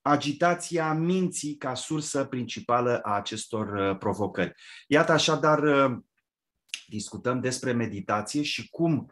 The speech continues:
reușim să facem din, uh, meditație o rutină sănătoasă, un obicei sănătos, iată, mai ales acum la început de an.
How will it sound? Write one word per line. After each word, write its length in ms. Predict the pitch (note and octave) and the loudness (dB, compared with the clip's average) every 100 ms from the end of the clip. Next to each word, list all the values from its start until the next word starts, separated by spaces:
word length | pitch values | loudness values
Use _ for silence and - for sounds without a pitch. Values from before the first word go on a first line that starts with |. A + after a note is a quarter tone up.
| _ | _
reușim 460 | A#2+ B2 A#2+ - D3 | -4 -2 -2 -2 -2
să 180 | - A2+ | -2 -6
facem 500 | - C3+ C3+ B2+ A2 | -2 -2 -2 -6 -6
din, 280 | B2 B2 A#2 | -4 -2 -2
uh, 240 | A2+ A2 | -2 -2
meditație 800 | G#2+ G2 G2 G#2+ A#2+ - B2+ A#2+ - _ - | -2 -4 -6 0 0 0 -4 -4 -20 _ 0
o 260 | A#2 B2 B2+ | 4 4 4
rutină 760 | A2 G#2 C3 B2 B2 A#2+ A#2+ | 0 -2 -2 0 2 2 0
sănătoasă, 640 | A#2 - G2+ G2 A#2 A#2 A#2+ | -2 -4 -6 -2 -2 -2 -4
un 180 | A2 | -2
obicei 720 | G2+ F2+ - - F#2 - D#3 C3+ | -4 -6 -12 -12 -10 2 6 6
sănătos, 560 | - G2 F#2 A2 G#2 | 6 2 0 -2 -2
iată, 220 | G2 F#2 | -2 -2
mai 140 | F2 F2+ | -2 -2
ales 240 | F2+ F2 | -2 -4
acum 240 | E2 - F2+ | -8 -4 -2
la 60 | |
început 380 | F2 - - F2 | -2 -6 -8 -2
de 60 | F#2+ | 0
an. 200 | B2 | 0